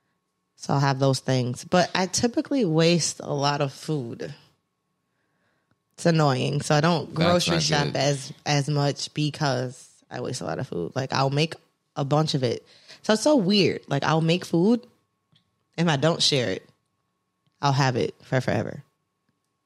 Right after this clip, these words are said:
Speaker 1: Like a week or two. But if I make food and I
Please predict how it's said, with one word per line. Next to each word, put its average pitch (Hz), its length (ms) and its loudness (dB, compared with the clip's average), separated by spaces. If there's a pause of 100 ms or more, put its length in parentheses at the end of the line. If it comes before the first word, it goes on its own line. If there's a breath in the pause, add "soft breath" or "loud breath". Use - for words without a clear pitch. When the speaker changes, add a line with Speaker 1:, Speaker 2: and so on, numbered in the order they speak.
Speaker 1:
Like 156 140 0
a 131 60 -2
week - 160 -10
or - 40 -10
two. - 100 -14 (1400)
But 139 120 -4
if 139 60 -4
I 131 120 -4
make 185 260 2
food 127 460 2 (840)
and 156 140 0
I 127 360 -4